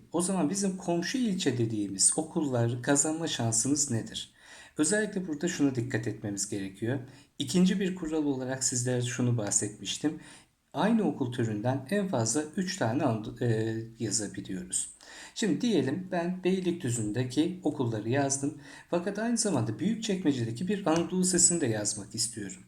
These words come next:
Evet, tercih listemize ekleyebiliriz. Fakat burada şöyle bir püf noktası var. Bunu unutmamamız lazım.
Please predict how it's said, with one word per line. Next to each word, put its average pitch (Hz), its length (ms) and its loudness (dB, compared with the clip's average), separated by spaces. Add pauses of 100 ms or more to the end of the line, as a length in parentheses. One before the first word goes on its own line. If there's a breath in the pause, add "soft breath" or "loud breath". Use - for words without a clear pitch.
(500 loud breath)
Evet, 170 380 0
tercih 113 400 -2
listemize 151 460 2
ekleyebiliriz. 151 840 0
Fakat 147 380 -2
burada 143 200 2
şöyle 123 340 0
bir 156 180 0
püf 123 240 -4
noktası 101 420 -6
var. 92 260 -10
Bunu 127 160 2
unutmamamız 120 760 -2
lazım. 92 360 -4